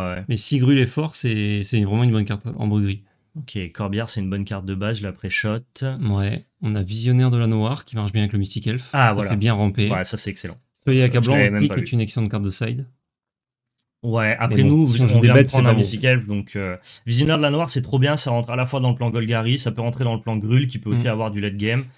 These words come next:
Speaker 2: Le commandement vert, il fait quoi déjà ?
Speaker 1: Euh,
Speaker 2: Je me rappelle pas. Gagner des P V, il gère en permanent, non créature.
Speaker 1: Ça a l'air vachement fort aussi, hein.
Speaker 2: Et on tuto une bête, et on peut choisir deux. C'est pas mauvais. Je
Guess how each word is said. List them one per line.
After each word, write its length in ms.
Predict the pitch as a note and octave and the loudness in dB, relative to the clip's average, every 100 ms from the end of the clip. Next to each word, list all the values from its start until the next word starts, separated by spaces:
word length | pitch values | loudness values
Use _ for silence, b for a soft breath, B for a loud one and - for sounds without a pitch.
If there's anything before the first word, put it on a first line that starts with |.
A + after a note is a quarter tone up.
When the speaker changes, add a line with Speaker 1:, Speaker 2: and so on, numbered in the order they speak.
| B2 | -2
Speaker 2:
Le 80 | |
commandement 300 | B2 C#3+ D3+ D3 | 0 2 0 0
vert, 100 | G#3+ | -4
il 40 | |
fait 120 | - | -6
quoi 120 | - | -6
déjà ? 180 | F3+ D#3 | -6 -6
Speaker 1:
Euh, 160 | F2 F#2 | -10 -14
Speaker 2:
Je 80 | - | -10
me 60 | |
rappelle 140 | G#2+ G2 | -8 -6
pas. 180 | G#2 B2 _ _ _ - | -8 -10 _ _ _ -10
Gagner 200 | A2 A2 | -4 -2
des 100 | G#2+ | -2
P 300 | G#2 C3+ C#3+ | -2 -4 -4
V, 40 | D3 D#3 D#3 _ _ _ _ _ _ _ _ _ _ _ - | -6 -10 -12 _ _ _ _ _ _ _ _ _ _ _ -14
il 180 | D3 G#2 | -8 -6
gère 160 | G2+ A#2 | -4 -4
en 60 | |
permanent, 580 | A#2 A2 A2 A#2 B2+ D#3 - _ _ _ | -4 -6 -4 -4 -4 -8 -14 _ _ _
non 120 | B2 | -6
créature. 400 | A#2 A#2 G#2+ - | -4 -6 -10 -10
Speaker 1:
Ça 100 | C#3+ G2 | -8 -6
a 40 | |
l'air 100 | F#2+ | -6
vachement 240 | G2 G#2 | -6 -8
fort 220 | G2+ F2 - | -10 -12 -14
aussi, 180 | - | -14
hein. 60 | - - _ _ | -18 -20 _ _
Speaker 2:
Et 80 | D#3 | -6
on 160 | B2+ G#2+ | -4 -4
tuto 260 | - B2 | -6 -2
une 140 | C#3+ A#2+ | -2 0
bête, 220 | B2 C#3 | -2 -6
et 40 | |
on 60 | A2+ | -8
peut 60 | |
choisir 280 | A#2+ D3+ C3 | -6 -6 -2
deux. 260 | G#2+ G2+ B2 _ _ _ b b b b _ _ | -2 -2 -4 _ _ _ b b b b _ _
C'est 120 | - | -4
pas 120 | D3 | 4
mauvais. 360 | E3+ D3 A2+ B2 B2 _ _ _ | 6 6 6 2 -2 _ _ _
Je 100 | - | -20